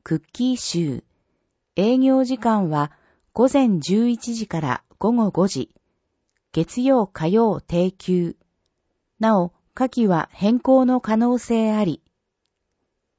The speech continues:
抽選で各三人に、A、ベイクショップネリネのお好きなお菓子二つ、B、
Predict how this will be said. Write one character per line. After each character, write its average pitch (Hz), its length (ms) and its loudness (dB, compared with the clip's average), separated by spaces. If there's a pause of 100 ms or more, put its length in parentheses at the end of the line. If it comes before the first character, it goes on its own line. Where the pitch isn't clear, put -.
(440)
抽 269 240 0
選 254 320 0
で 240 220 2 (320)
各 277 300 0
三 247 360 0
人 254 280 2
に、 165 240 -2 (420)
A、 226 320 0 (360)
ベ 220 200 2
イ 262 80 0
ク - 80 -16
シ - 160 0
ョ 277 40 4
ッ - 20 2 (100)
プ 185 160 -2
ネ 202 160 2
リ 254 120 2
ネ 202 160 0
の 156 320 -2
お 143 100 -2
好 - 20 -4 (140)
き 262 120 -2
な 262 200 2
お 247 40 -4
菓 254 180 -2
子 190 180 -6
二 - 260 -10
つ、 - 300 -8 (580)
B、 220 340 -4